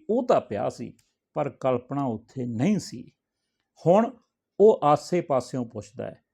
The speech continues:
ਪਰ ਕਿਸੇ ਨੂੰ ਵੀ ਕਲਪਨਾ ਬਾਰੇ ਨਹੀਂ ਪਤਾ ਸੀ। ਉਹ ਘਰ ਆਉਂਦਾ ਹੈ, ਪਰਿਵਾਰ ਵਾਲਿਆਂ ਨਾਲ ਗੱਲ ਕਰਦਾ ਹੈ, ਆਂਢੀਆਂ ਗੁਆਂਢੀਆਂ ਨਾਲ ਗੱਲ ਕਰਦਾ ਹੈ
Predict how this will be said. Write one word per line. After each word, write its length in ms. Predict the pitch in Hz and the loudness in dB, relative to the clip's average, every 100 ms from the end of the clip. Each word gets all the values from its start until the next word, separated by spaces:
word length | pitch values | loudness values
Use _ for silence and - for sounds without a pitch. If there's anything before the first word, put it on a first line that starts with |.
| _ | _
ਪਰ 140 | - 185 | -6 -4
ਕਿਸੇ 400 | - 143 - 170 | -4 -6 -4 -6
ਨੂੰ 180 | 170 151 | -4 -6
ਵੀ 120 | 160 | -8
ਕਲਪਨਾ 580 | - 131 120 - 127 123 | -6 -6 -4 -6 -6 -4
ਬਾਰੇ 300 | 104 104 123 | -6 -6 -4
ਨਹੀਂ 280 | 113 190 | -2 -2
ਪਤਾ 340 | - 113 - 98 | -4 -10 -12 -14
ਸੀ। 200 | - 120 _ _ _ - | -16 -18 _ _ _ 0
ਉਹ 160 | 226 233 | 2 4
ਘਰ 160 | 233 156 | 4 6
ਆਉਂਦਾ 340 | 147 147 131 | 4 4 0
ਹੈ, 100 | 98 - _ - | 0 -8 _ 2
ਪਰਿਵਾਰ 480 | 170 165 165 175 202 | 4 6 6 6 4
ਵਾਲਿਆਂ 340 | 185 175 165 | 4 4 2
ਨਾਲ 180 | 151 139 | -2 -2
ਗੱਲ 240 | 117 113 | -2 -4
ਕਰਦਾ 340 | 104 101 107 123 | -4 -6 -4 -6
ਹੈ, 120 | - 180 | -4 -2
ਆਂਢੀਆਂ 380 | 220 220 240 160 | 0 2 2 0
ਗੁਆਂਢੀਆਂ 420 | 147 156 170 156 | -2 -4 -4 -4
ਨਾਲ 200 | 131 113 | -4 -4
ਗੱਲ 200 | 107 101 | -6 -6
ਕਰਦਾ 380 | - 95 - | -10 -12 -10
ਹੈ 100 | 104 | -12